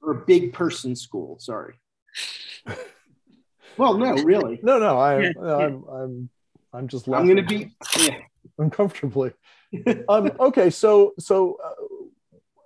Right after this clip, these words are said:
Speaker 3: how do we, how do we describe this, this episode and its historical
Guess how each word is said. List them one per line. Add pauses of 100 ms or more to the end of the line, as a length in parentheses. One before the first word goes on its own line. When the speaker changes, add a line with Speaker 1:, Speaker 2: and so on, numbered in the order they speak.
(200)
Speaker 3:
how
do
we,
how
do
we
describe
this,
this
episode
and
its
historical